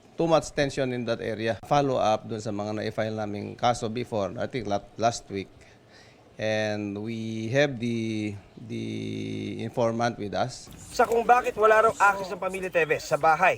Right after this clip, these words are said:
Speaker 2: nang isagawa ang raid.
Speaker 1: Wala sila eh. Sa tingin mo ba yung mga firearms na nakuha ko, hindi ko sila aarestuhin pag nandun sila? So that answers the question already. Wala sila doon, kaya hindi sila nakapag-participate.
Speaker 2: Tatlo sa anim na inarestong tauhan ni Teves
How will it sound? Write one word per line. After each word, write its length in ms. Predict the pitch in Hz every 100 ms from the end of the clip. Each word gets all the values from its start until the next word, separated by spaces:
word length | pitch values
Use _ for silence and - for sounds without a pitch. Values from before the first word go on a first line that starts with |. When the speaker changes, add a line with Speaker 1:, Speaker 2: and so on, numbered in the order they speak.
| -
Speaker 2:
nang 160 | 151
isagawa 400 | 143 156 165 160
ang 80 | 139
raid. 320 | 185 196 127 - 254 - - - - -
Speaker 1:
Wala 240 | 156 180 185
sila 240 | 180 190
eh. 240 | 170 127 101 - _ _ - -
Sa 160 | - 165
tingin 320 | 190 180 180
mo 160 | 165 160
ba 160 | 175
yung 240 | 165 156 147 143 139 135 139
mga 160 | 143
firearms 400 | 139 139 135 139
na 80 | 139
nakuha 400 | 131 127 123 120 135
ko, 400 | 160 139 113 107 -
hindi 160 | 131 127
ko 80 | 135
sila 320 | 143 131 123
aarestuhin 560 | 127 123 - 110 127 127
pag 160 | 113
nandun 320 | 120 120 113
sila? 320 | 110 104 107 120 - - - - -
So 160 | - 190
that 240 | 196 202
answers 400 | - 175 185 180
the 80 | 175
question 320 | 165 143 151
already. 560 | 147 131 120 110 139 113 -
Wala 160 | - 165
sila 240 | 180 180
doon, 240 | 156 139 127
kaya 240 | 151 147
hindi 160 | 143 147
sila 160 | 139
nakapag-participate. 1040 | 127 135 131 131 - 120 107 131 - 131 107 -
Speaker 2:
Tatlo 320 | - 208 214 226
sa 160 | 226
anim 320 | - 214 220
na 20 | 214
inarestong 460 | 202 208 196 196
tauhan 320 | 185 208 208
ni 80 | 185
Teves 400 | 247 247 240 -